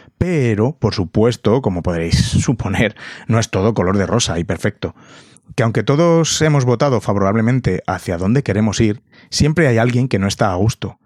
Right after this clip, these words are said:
Porque este proyecto educativo es consensuado, como he dicho más de una vez, es consensuado por todo el claustro, como no podía ser de otra manera. Este pensamiento se me pasó por la cabeza en algún momento porque,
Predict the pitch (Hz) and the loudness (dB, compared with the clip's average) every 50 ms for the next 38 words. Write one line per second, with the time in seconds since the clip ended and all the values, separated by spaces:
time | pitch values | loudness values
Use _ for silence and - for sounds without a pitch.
0 | _ _ _ _ _ _ _ _ - - 143 131 - 165 131 - 170 175 156 143 | _ _ _ _ _ _ _ _ -4 -4 -2 0 -2 -2 -2 0 0 2 2 2
1 | 139 - 165 147 131 131 110 104 123 123 135 147 180 - _ _ _ _ _ _ | 2 2 0 0 2 0 0 2 2 2 2 0 0 -4 _ _ _ _ _ _
2 | _ - 120 131 - - 131 113 - 107 95 80 104 104 107 101 95 - 90 90 | _ -2 -2 0 0 0 0 0 0 -2 -2 0 0 2 2 2 0 -2 -2 -2
3 | 92 92 101 104 - 113 104 104 104 107 113 104 90 87 98 95 90 - _ _ | 0 0 0 0 0 0 0 0 0 0 0 0 0 0 -2 -2 -4 -6 _ _
4 | _ - - - 117 - - 147 123 120 127 101 101 110 127 143 135 - 113 101 | _ -10 -4 -2 0 0 0 -2 -2 -2 -2 0 2 2 2 2 0 0 0 -2
5 | 92 90 - 117 120 131 117 98 - - 98 98 - - 98 95 - _ _ _ | -2 -2 -2 0 0 0 0 0 0 0 0 0 -2 -4 -6 -6 -8 _ _ _
6 | - - - _ - 107 98 98 101 98 - 104 98 92 90 98 95 95 104 95 | -20 -20 -12 _ -2 0 2 4 4 4 4 2 2 2 0 0 0 0 0 0
7 | - 92 87 87 87 90 87 - - - _ _ _ _ _ _ _ _ _ _ | -2 -4 -6 -6 -6 -6 -6 -8 -10 -14 _ _ _ _ _ _ _ _ _ _
8 | _ _ _ _ _ _ - - - 139 - 180 143 160 139 139 123 127 139 139 | _ _ _ _ _ _ -6 -2 -2 0 0 0 0 0 2 2 2 2 2 2
9 | 127 151 156 160 - - 123 110 107 - 110 95 - 113 123 127 135 127 123 110 | 2 0 0 2 2 2 2 2 2 0 0 0 2 2 2 2 2 2 2 2
10 | - 107 101 117 - 143 131 120 107 95 92 98 117 123 104 95 120 127 113 - | 2 0 0 0 2 2 2 2 2 0 0 0 2 2 2 2 0 0 0 -2
11 | 92 90 92 - - 104 90 92 | -2 -2 -4 -6 -4 -4 -4 -6